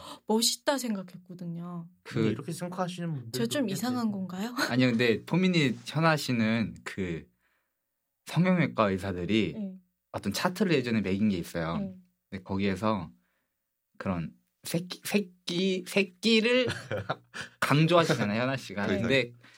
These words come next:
Speaker 2: 그분한테 딱 네 가지 글자 사자성어를 매긴 게 패왕새끼였거든요.
Speaker 1: 오, 그니까요. 정말
Speaker 2: 근데
Speaker 1: 여자가
Speaker 2: 다른,
Speaker 1: 봐도.
Speaker 2: 네, 그러니까 뭐 미의 기준은 여러 가지가 있겠지만, 그 얼굴에서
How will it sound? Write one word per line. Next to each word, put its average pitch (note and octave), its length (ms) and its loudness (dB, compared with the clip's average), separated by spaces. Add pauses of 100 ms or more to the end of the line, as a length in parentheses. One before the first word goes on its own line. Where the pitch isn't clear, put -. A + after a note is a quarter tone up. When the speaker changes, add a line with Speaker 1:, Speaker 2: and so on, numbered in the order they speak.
(200)
Speaker 2:
그분한테 D3 920 2
딱 - 220 -2
네 B2+ 180 4
가지 D3 260 4
글자 A#2 300 -2
사자성어를 C3 520 -2
매긴 F2+ 180 -8
게 F2 140 -10
패왕새끼였거든요. F3 1000 -4 (120)
Speaker 1:
오, - 40 -10
그니까요. G#3+ 920 0 (420)
정말 D4+ 300 2
Speaker 2:
근데 C#3 120 2
Speaker 1:
여자가 G#3 200 2
Speaker 2:
다른, F3 220 4
Speaker 1:
봐도. A2 260 -6
Speaker 2:
네, G#2+ 320 -6 (200)
그러니까 A#2 280 -2
뭐 A2+ 100 -8 (360)
미의 C3+ 420 2
기준은 E3 340 -4
여러 A#2 200 0
가지가 B2+ 260 0
있겠지만, G#2+ 720 -2
그 C3+ 460 2
얼굴에서 C3+ 520 4